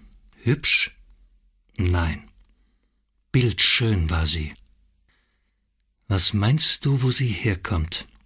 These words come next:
fragte er. Daniel zuckte mit den Schultern, drehte sich der Bar zu und machte dem Kellner ein Zeichen, dass er die Rechnung wünschte. „Möglichkeiten gibt's genug“,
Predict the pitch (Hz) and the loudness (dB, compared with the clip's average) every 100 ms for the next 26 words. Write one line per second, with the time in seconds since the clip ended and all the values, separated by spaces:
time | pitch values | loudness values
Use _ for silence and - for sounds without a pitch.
0 | _ - 104 92 - 104 101 85 - - | _ -8 -2 -2 -2 -4 -4 -4 -8 -20
1 | _ _ _ _ _ _ _ _ _ _ | _ _ _ _ _ _ _ _ _ _
2 | _ - - - - - 120 123 120 131 | _ -16 -14 -14 -14 0 2 4 4 4
3 | - 143 139 123 123 117 151 - 92 82 | 2 2 2 2 2 2 0 -2 -4 -4
4 | - _ - - - - - 131 156 147 | -10 _ -16 -12 -12 -6 2 2 4 2
5 | 147 - 120 139 160 - 170 156 135 - | 4 2 4 4 4 2 2 2 0 0
6 | 131 - 135 113 110 131 135 120 107 - | 0 0 2 2 2 2 4 2 2 2
7 | 120 127 - 123 120 117 104 95 92 98 | 4 2 2 2 2 2 2 0 0 0
8 | 87 90 82 - - - - _ _ _ | 0 0 -2 -2 -8 -14 -20 _ _ _
9 | _ _ _ _ _ _ _ _ - 104 | _ _ _ _ _ _ _ _ -2 0
10 | 98 - 95 - - 95 90 101 95 95 | 0 0 -2 -2 -2 -2 -2 0 0 0
11 | 92 - - 92 90 135 127 - | 2 0 0 0 0 0 -2 -8